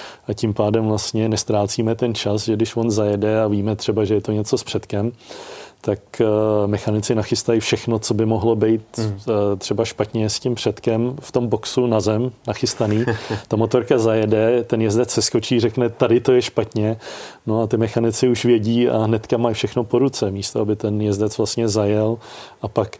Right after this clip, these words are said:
Speaker 1: co se stalo,
Speaker 2: Pojďte
Speaker 1: co
Speaker 2: si
Speaker 1: potřebujeme.
Speaker 2: sednout, teď si o tom
Speaker 1: A,
Speaker 2: popovídáme.
Speaker 1: takže je to všechno,
Speaker 2: <laughs> Hmm.
Speaker 1: eh, já vím, že to zní, eh, skoro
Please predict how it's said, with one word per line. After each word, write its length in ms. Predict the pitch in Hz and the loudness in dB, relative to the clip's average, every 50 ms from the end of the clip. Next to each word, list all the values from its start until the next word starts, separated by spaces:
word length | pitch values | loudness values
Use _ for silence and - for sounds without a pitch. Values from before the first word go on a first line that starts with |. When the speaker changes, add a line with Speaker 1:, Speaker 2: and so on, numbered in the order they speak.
| - - - - - | -20 -20 -20 -14 -2
Speaker 1:
co 120 | - 117 | -2 0
se 140 | - - 120 | 2 2 0
stalo, 260 | - - 113 104 95 | 2 0 0 0 2
Speaker 2:
Pojďte 120 | 95 101 | 0 2
Speaker 1:
co 80 | - 131 | 2 4
Speaker 2:
si 40 | 117 | 4
Speaker 1:
potřebujeme. 440 | - - 107 92 135 117 107 110 107 | 4 4 4 2 4 4 4 4 4
Speaker 2:
sednout, 200 | 110 117 120 120 | 4 4 4 4
teď 100 | 117 110 110 | 2 2 2
si 120 | - 117 | 0 -2
o 40 | - | -2
tom 160 | - 113 110 107 | 0 -4 -4 -2
Speaker 1:
A, 140 | - 110 107 | 0 2 2
Speaker 2:
popovídáme. 540 | 104 104 107 113 120 117 123 117 110 - 120 | 4 4 4 4 4 4 4 4 4 4 4
Speaker 1:
takže 300 | 120 117 117 117 117 120 120 | 4 4 4 4 4 4 4
je 180 | 127 123 113 | 4 2 2
to 140 | 110 - 120 | 4 2 2
všechno, 680 | 107 - - 107 - - 123 117 120 120 120 120 117 117 120 | 2 2 -2 -2 0 0 0 2 2 2 2 2 2 2 2
Speaker 2:
<laughs> 80 | 123 | 2
Hmm. 120 | 120 117 120 | 0 2 2
Speaker 1:
eh, 540 | 113 110 107 107 110 110 113 113 113 123 - - - 131 | 2 2 2 2 2 2 0 0 -2 -4 -8 -6 -2 0
já 100 | 117 110 | 2 2
vím, 160 | 110 117 113 | 2 2 2
že 100 | 104 117 | 2 2
to 120 | 107 127 113 | 2 2 2
zní, 500 | 104 117 120 120 117 113 110 107 107 104 | 2 2 0 2 2 0 0 0 0 -2
eh, 260 | 107 107 104 104 101 | -2 -2 0 -2 -2
skoro 520 | - - - 113 110 117 113 113 107 107 | -4 -2 -2 0 2 2 2 2 0 0